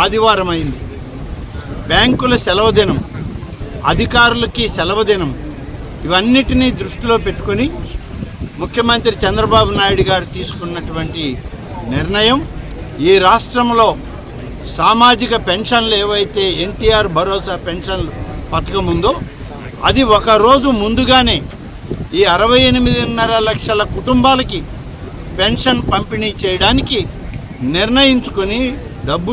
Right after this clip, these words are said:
విడుదల చేయడం జరిగింది. ఆ కార్యక్రమంలోనే ఈరోజు సంగం మండలంలోని వీర్లగుడిపాడు గ్రామం అనేక ప్ర-, గ్రామాలకి, ప్రాంతాలకి ఎటువంటి సంబంధాలు కానీ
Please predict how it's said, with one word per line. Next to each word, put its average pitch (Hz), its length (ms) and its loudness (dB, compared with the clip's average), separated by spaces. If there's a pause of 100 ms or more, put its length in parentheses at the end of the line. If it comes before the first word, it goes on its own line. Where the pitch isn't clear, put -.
విడుదల 196 320 0 (120)
చేయడం 165 280 -4 (100)
జరిగింది. 139 380 -8 (920)
ఆ 214 40 8 (240)
కార్యక్రమంలోనే 240 920 2 (760)
ఈరోజు 233 360 4 (140)
సంగం 240 320 2 (120)
మండలంలోని 214 760 2
వీర్లగుడిపాడు 208 880 2
గ్రామం 135 300 -2 (1160)
అనేక 262 340 4 (220)
ప్ర-, 190 220 -6 (180)
గ్రామాలకి, 220 640 4 (140)
ప్రాంతాలకి 226 640 2 (1400)
ఎటువంటి 277 540 4 (640)
సంబంధాలు 240 720 4
కానీ 208 240 0